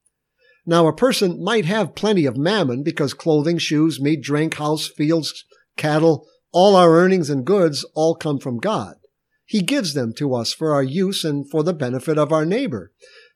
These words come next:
But as to serving mammon, well, it means not to set your heart on these things.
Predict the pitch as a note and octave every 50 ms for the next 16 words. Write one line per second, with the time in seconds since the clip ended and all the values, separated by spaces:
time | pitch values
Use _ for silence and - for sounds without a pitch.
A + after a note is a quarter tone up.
0 | _ _ - F3 E3+ F3+ F3+ E3 - - D3+ B2 - - - - C#4 F#4+ F4 A#3
1 | F3 C#3+ B2+ A#2+ A2+ G#2+ F#2+ F#2+ G#2 B2 D3 F3 D3+ _ _ _ _ _ _ _
2 | _ _ D#3+ D#3 D#3 D#3+ E3 - - _ _ _ _ _ _ _ _ _ _ -
3 | F#3+ G3 G3 G3 G3 G3+ G3+ G3+ G3+ F#3+ - - - - D#3+ D#3+ F#3 A3 B3 A#3+
4 | - G#3 - - G#3 G3+ G3+ - G3 E3+ - - - - D4+ D#4 C#4 G3+ D#3+ C3+
5 | B2 A#2+ A#2 A2+ G#2 - - - A#2+ G#2+ G2 G2 G2 - - - -